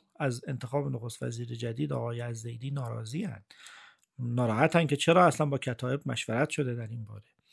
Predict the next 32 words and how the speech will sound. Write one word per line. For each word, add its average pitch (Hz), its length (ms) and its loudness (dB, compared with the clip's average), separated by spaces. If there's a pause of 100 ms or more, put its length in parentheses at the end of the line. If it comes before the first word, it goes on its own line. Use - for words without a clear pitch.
(840)
حزب 160 180 6
الله 226 260 10
لبنان 214 440 4 (380)
داره 175 180 4
یک، 226 320 -2 (160)
اه، 139 420 -2 (440)
تصویر 190 500 2
کاملاً 151 640 8
جدید 185 340 8
از 165 160 6
خودش 117 300 -6
نشون - 320 -10
می‌ده. 98 160 -14
حزب 147 220 -2
الله 196 220 2
دوباره 196 280 0
برگشته 165 520 -2
به 202 100 -2
دورانی 175 420 -2
که 156 240 -8 (540)
خدا 160 180 4
رحمت 165 320 0
کنه 156 180 -4
آقا 139 140 -4
سید 127 460 -8
رو، 123 140 -12 (560)
ایشون 175 440 0
تشریف 170 360 0
داشتن 185 500 2
و 170 80 0
حزب 135 260 -2
الله 175 340 0